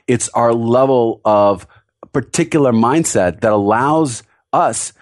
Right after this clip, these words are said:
to continue to destroy our industry. So one of the things that I've done is that I've created, uh, an event, and I've created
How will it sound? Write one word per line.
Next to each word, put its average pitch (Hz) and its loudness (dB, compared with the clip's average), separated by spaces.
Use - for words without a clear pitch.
to 143 -4
continue 110 -2
to 107 -4
destroy 98 -4
our 85 -4
industry. 85 -10
So 135 -2
one 151 2
of 160 2
the 143 0
things 120 -2
that 104 0
I've 110 -2
done 85 -4
is 101 0
that 98 -2
I've 107 -2
created, 104 -2
uh, 95 -2
an 101 0
event, 98 -2
and 95 -2
I've 101 -4
created 98 0